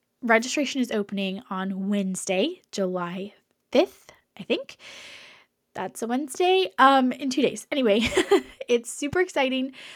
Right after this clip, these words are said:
Um, so registration opens for that. It's going to be, again, on July twelfth. Very exciting. Um,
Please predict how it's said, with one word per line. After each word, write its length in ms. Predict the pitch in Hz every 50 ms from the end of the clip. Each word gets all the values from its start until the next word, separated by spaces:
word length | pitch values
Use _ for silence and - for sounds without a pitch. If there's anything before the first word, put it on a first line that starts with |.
| - - - -
Um, 280 | 254 247 226 226 214
so 140 | 233 - 214
registration 540 | 208 208 220 262 294 - 349 311 - - -
opens 320 | - 262 - 269 262 254 -
for 180 | - 262 254
that. 300 | 220 208 185 190 - -
It's 180 | 240 214 - -
going 300 | - 220 202 208 220 226
to 140 | - - 254
be, 240 | 254 247 240 240 -
again, 340 | 208 196 196 185 185 190 190
on 360 | - 208 185 185 196 - -
July 420 | - 202 190 190 185 175 175 196 254
twelfth. 600 | - - _ - 90 - 277 330 - - - _ - - - - - - - _
Very 220 | _ 202 214 247 302
exciting. 560 | 254 - - 202 190 190 196 208 233 277 269 - - - - - _
Um, 440 | - 220 214 208 190 170 156 175 -